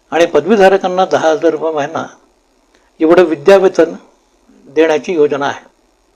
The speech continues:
सध्या जी माहिती उपलब्ध आहे त्यानुसार या योजनेचा कालावधी एक वर्षाकरता असणार आहे.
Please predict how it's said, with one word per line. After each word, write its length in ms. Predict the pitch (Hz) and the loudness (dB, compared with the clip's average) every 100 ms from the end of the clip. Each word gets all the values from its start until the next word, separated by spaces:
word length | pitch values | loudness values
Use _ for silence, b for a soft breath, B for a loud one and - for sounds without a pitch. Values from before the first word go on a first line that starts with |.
| _ _ - | _ _ -6
सध्या 200 | 165 202 | 0 2
जी 140 | 220 | 2
माहिती 300 | 202 175 196 | 2 2 0
उपलब्ध 420 | 185 175 185 - | 0 0 -2 -2
आहे 260 | 214 180 - - _ _ - | -2 -2 -6 -12 _ _ -2
त्यानुसार 440 | 185 190 - 151 - _ _ _ _ _ _ _ _ _ | 0 0 -2 -4 -4 _ _ _ _ _ _ _ _ _
या 80 | 196 | 2
योजनेचा 440 | 190 190 202 202 208 | 4 4 2 0 0
कालावधी 580 | 180 185 185 156 196 247 | 2 2 2 0 -2 0
एक 240 | 202 - | -2 -2
वर्षाकरता 520 | 170 - 170 151 - | -6 -6 -8 -6 -4
असणार 340 | - - 131 - | -4 -6 -10 -10
आहे. 140 | - | -14